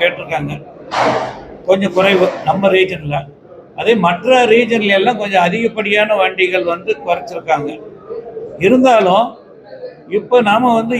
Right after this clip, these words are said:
இங்க மட்டும் நம்மளுடைய வண்டிகள் ஓடவில்லை. டெல்லி, பம்பாய், கல்கட்டா இது மாதிரி இடத்துலயும் வண்டி ஓடிட்டு இருக்கு. அந்த வண்டிகளும் இங்க தான் வரும். போன தடவை எங்க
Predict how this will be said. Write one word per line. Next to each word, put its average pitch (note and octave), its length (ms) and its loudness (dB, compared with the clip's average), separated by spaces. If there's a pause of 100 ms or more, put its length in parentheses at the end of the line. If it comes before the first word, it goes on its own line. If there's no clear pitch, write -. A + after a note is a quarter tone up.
இங்க A3 260 -2
மட்டும் A3+ 300 -2
நம்மளுடைய G3+ 440 2
வண்டிகள் G3 460 2
ஓடவில்லை. F3+ 480 2 (1400)
டெல்லி, G3+ 480 4 (840)
பம்பாய், G3 460 2 (380)
கல்கட்டா F#3+ 460 2 (260)
இது F#3 200 -2
மாதிரி G3+ 260 0
இடத்துலயும் F#3+ 380 -6
வண்டி F3+ 160 -2 (100)
ஓடிட்டு E3 260 -2
இருக்கு. F3 220 -14 (800)
அந்த G3+ 160 4 (100)
வண்டிகளும் A#3 440 4
இங்க G#3+ 200 0
தான் G#3 140 6
வரும். F3 300 0
போன F3+ 140 2 (120)
தடவை G#3+ 220 2
எங்க G3 140 -2